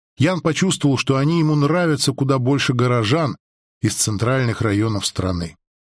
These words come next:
Вот только детей в Комсе не было. Они пришли сюда с другими беженцами,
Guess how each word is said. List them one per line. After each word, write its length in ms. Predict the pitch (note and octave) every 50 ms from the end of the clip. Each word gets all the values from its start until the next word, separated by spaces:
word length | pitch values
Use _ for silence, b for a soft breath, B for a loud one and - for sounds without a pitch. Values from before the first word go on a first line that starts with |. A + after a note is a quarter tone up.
| _ _ _ _ _ _ _ _ -
Вот 200 | B2 C#3+ C#3+ C#3+
только 380 | - D#3 C#3+ C3+ - D3+ C3 - _ _ _ _ _ _ _ _ _ _ -
детей 500 | A2+ B2 E3 D3 - - F3 E3+ C#3+ G#2+
в 100 | - -
Комсе 440 | - - C3 B2 G#2+ G2 - - G#2
не 200 | G2+ A2+ A#2+ G#2
было. 260 | F2 F2 E2 D#2+ - - _ _ _ _ _ _ _ _ _ _ _ _ _ _ -
Они 220 | - B2+ F3 G3+
пришли 340 | - F3+ F3 - - G3 F#3+
сюда 260 | - E3 D#3 E3+ D#3+
с 60 | C3
другими 420 | A#2+ D3+ F3 E3 F3 F#3+ F3+ E3+ D#3
беженцами, 680 | C3 C#3 F#3+ G3 D3+ A#2 A#2+ G#2+ - - G2+ F#2+